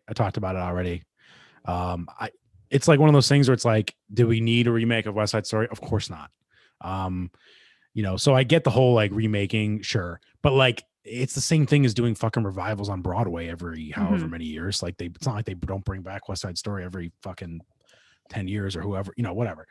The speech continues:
Speaker 1: So, um, and when I, and when it's, like, Steven Spielberg, it's like, okay, this guy has a, obviously a track record, um, and they had a different take on it. Uh, and they kept true to most of the original story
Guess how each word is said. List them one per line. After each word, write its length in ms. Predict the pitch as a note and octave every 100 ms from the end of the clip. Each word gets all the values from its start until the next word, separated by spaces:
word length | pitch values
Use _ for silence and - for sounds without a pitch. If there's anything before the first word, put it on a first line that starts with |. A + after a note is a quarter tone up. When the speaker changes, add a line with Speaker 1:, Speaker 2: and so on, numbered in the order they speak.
| _ _ -
Speaker 1:
So, 360 | C#3+ C3+ A#2 - _ _
um, 460 | C3 B2 A#2 A2+ G#2 -
and 200 | C3 B2+
when 100 | C3+
I, 100 | A#2
and 280 | C3+ A#2+
when 140 | C3 B2+
it's, 100 | -
like, 140 | B2
Steven 260 | - C3+ A2+
Spielberg, 440 | - C3+ A#2 F#2+ G#2
it's 100 | -
like, 200 | G2 -
okay, 220 | A2 G2
this 160 | F#2 -
guy 340 | G2+ G2 F#2 E2+
has 280 | - G2 F#2
a, 60 | F2 _ - -
obviously 320 | G#2 G2 G2+
a 40 | F2+
track 300 | - G2 A2
record, 440 | E2+ F2+ F2 F#2 -
um, 400 | F2+ F#2 F2+ F2+ -
and 340 | F#2 F2 F2+
they 80 | F2+
had 220 | F#2+ F#2+
a 40 | E2+
different 280 | F#2 F2+ -
take 220 | D#3 E3
on 180 | D3+ C#3+
it. 240 | C#3 C3+ - - - _ _ _ _
Uh, 500 | F#2+ F#2+ F#2+ F#2 F2 - _ _ _ _
and 100 | G#2
they 60 | F#2+
kept 260 | A2 B2 -
true 440 | - B2+ A#2+ A#2+ -
to 100 | A#2
most 220 | A#2 A2
of 40 |
the 80 | A#2
original 280 | A2+ G2+ G2+
story 720 | - C3+ C3 B2+ B2 B2 A2+